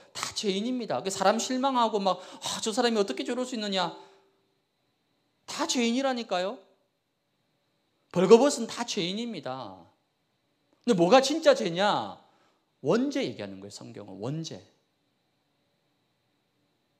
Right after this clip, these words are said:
하나님을 모르는 죄. 하나님 없이 사는 거. 내가 하나님 돼 있는 거. 그게 가장 무서운 죄입니다. 이 원죄로 말미암아 요한복음 팔 장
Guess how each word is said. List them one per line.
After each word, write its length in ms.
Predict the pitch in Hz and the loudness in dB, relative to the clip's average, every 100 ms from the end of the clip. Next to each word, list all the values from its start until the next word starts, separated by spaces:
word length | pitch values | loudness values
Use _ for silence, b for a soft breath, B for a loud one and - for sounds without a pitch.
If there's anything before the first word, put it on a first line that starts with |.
| _ _ _ _ _ _ _ _ _ _ | _ _ _ _ _ _ _ _ _ _
하나님을 420 | - 233 208 185 151 | -2 0 2 0 -2
모르는 400 | 123 135 156 151 | -2 -4 -8 -10
죄. 220 | 113 - _ _ _ _ - | -16 -20 _ _ _ _ 0
하나님 340 | 247 226 220 | 2 2 2
없이 220 | 160 - | 2 0
사는 340 | 202 175 147 143 | -2 -4 -6 -8
거. 300 | 147 - - _ _ _ _ _ - | -8 -10 -20 _ _ _ _ _ -2
내가 280 | 165 190 226 | 4 6 6
하나님 360 | 247 226 208 | 4 0 0
돼 120 | 185 | 0
있는 260 | 160 131 143 | -2 -4 -6
거. 340 | 156 107 - _ - | -6 -8 -12 _ -6
그게 140 | 254 | -2
가장 280 | 254 277 247 | 0 0 -2
무서운 320 | 165 247 220 | -4 -4 -6
죄입니다. 560 | 165 104 98 104 82 _ _ _ _ _ _ _ _ _ _ b b b | -8 -10 -12 -14 -16 _ _ _ _ _ _ _ _ _ _ b b b
이 300 | 262 277 277 | 4 8 8
원죄로 480 | 226 233 269 262 240 | 10 8 8 6 6
말미암아 720 | 185 165 214 208 170 202 165 151 | 6 0 0 0 0 0 0 0
요한복음 560 | 220 226 202 202 247 | 0 0 -2 -2 -4
팔 220 | 233 233 | -6 -8
장 240 | 240 247 | -4 -4